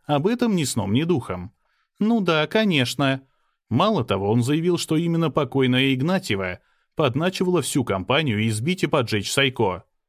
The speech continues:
О как! Она якобы пыталась оправдаться, поэтому и подставила Маргариту. А остальные? Полагаю, они станут придерживаться той же линии. С покойницей, как ты понимаешь, взятки гладкие.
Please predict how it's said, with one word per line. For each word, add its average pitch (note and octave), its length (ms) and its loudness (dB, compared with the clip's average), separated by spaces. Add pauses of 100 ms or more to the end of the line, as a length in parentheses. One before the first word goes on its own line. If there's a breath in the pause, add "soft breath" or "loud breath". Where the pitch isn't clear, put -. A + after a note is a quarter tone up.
(400)
О A#3 220 2
как! E3 400 -2 (380)
Она A#2+ 300 0
якобы G3 420 0
пыталась E3 460 0
оправдаться, D3 680 -2
поэтому F#3 460 0
и D#3+ 60 0
подставила G#2+ 560 0
Маргариту. A2+ 720 -2 (540)
А G#3 140 2
остальные? F#3+ 680 0 (480)
Полагаю, E3+ 580 0
они G3+ 220 0
станут G3 380 0
придерживаться C#3+ 680 0
той G#2 220 -2
же G#2+ 160 0
линии. F#2+ 460 -6 (400)
С - 140 -10
покойницей, G3 640 0
как F3+ 220 -2
ты D#3 120 -2
понимаешь, C3+ 560 0
взятки G3 420 -2
гладкие. A#2 640 -4